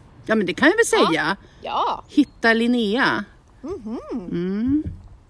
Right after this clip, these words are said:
Speaker 2: Ja, det är ju tydligt i alla fall vad som ska
Speaker 1: Mm.
Speaker 2: ske.
Speaker 1: Hon ska hitta Linnea,
Speaker 2: Ja.
Speaker 1: den här spökskriverskan. Ett uppdrag, ett mysterium.
Speaker 2: Ja.
Speaker 1: Vem är Linnea? Ja, eller var finns människan?
Speaker 2: Ja.
Speaker 1: Mm.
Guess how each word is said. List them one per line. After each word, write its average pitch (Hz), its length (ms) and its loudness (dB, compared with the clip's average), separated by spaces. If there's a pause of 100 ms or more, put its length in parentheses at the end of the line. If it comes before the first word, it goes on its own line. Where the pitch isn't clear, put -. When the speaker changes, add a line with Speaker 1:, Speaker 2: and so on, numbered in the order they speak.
(200)
Speaker 2:
Ja, 233 80 -12
det 226 80 -8
är 269 60 -8
ju 311 60 -10
tydligt 330 520 -6
i - 20 -2
alla 294 160 -4
fall 180 200 -8
vad 190 140 -10
som 208 140 -2
ska 214 140 0
Speaker 1:
Mm. 254 140 0
Speaker 2:
ske. 202 180 -6 (240)
Speaker 1:
Hon 208 100 -4
ska - 120 -2
hitta 233 400 0
Linnea, 240 540 0
Speaker 2:
Ja. 240 280 0
Speaker 1:
den 214 120 0
här 196 60 2
spökskriverskan. - 880 -6
Ett - 120 -8
uppdrag, 226 500 -6
ett 190 100 -10
mysterium. 254 480 -2
Speaker 2:
Ja. 202 400 -4
Speaker 1:
Vem 247 320 4
är 175 140 4
Linnea? 190 520 0
Ja, 175 200 0
eller 180 140 0
var 196 120 -2
finns 262 360 -2
människan? 165 560 -2 (400)
Speaker 2:
Ja. 185 480 -12
Speaker 1:
Mm. 190 600 -2